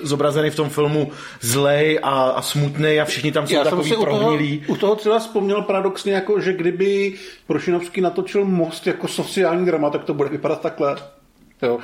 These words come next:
Speaker 2: že prostě
Speaker 1: Mhm.
Speaker 2: není to legrační, ale vidíš fakt tam jenom ty lidi, kteří mají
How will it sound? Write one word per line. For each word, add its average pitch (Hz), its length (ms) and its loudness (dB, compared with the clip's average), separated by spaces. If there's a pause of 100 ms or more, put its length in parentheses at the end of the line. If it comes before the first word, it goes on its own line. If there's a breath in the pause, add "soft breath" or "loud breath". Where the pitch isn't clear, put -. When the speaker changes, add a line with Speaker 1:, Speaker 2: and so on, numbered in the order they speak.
(200 loud breath)
Speaker 2:
že 147 80 0
prostě 143 260 0
Speaker 1:
Mhm. - 400 -4
Speaker 2:
není 240 180 2
to 240 120 0
legrační, 151 500 0
ale 135 140 0
vidíš 185 240 -2
fakt 185 160 -2
tam 196 200 0
jenom 175 160 2
ty 190 120 -2
lidi, 175 180 -2
kteří 175 280 -4
mají 175 280 2